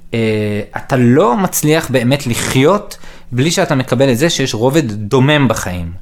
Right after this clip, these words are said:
דומם זה אומר דברים שחייבים לעשות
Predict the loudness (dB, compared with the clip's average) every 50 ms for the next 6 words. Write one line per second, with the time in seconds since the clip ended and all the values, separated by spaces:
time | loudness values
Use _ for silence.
0 | -16 -16 -16 -14 -14 -12 -10 -6 -2 0 2 2 4 4 2 2 2 2 0 -2
1 | -4 -4 -2 0 0 2 0 0 0 0 0 0 2 0 0 0 0 2 2 2
2 | 0 -2 -10 -16 -12 -10 -6 -4 -2 0 0 2 2 2 0 0 0 0 0 0
3 | 0 0 -2 -4 -6 -10